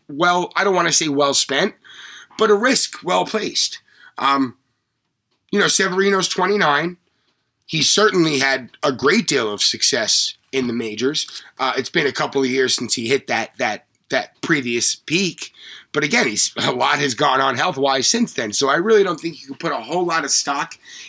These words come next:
into, uh, where he is right now or what the type of year he's coming off of.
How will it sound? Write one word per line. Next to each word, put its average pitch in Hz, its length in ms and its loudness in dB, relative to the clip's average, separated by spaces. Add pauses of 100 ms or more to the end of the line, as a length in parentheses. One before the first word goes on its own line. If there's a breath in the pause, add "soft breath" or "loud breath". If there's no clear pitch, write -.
(120 loud breath)
into, 135 600 -2 (440 loud breath)
uh, 101 340 -2 (800)
where 170 240 2
he 151 300 -2
is 139 240 -2
right 123 320 -2
now 120 500 -2 (540)
or 123 240 0
what 156 340 -2
the 123 240 -10
type 120 240 -2
of 113 60 -14
year 117 240 -4
he's 110 160 -6
coming 113 300 -4
off 123 280 0
of. 80 160 -16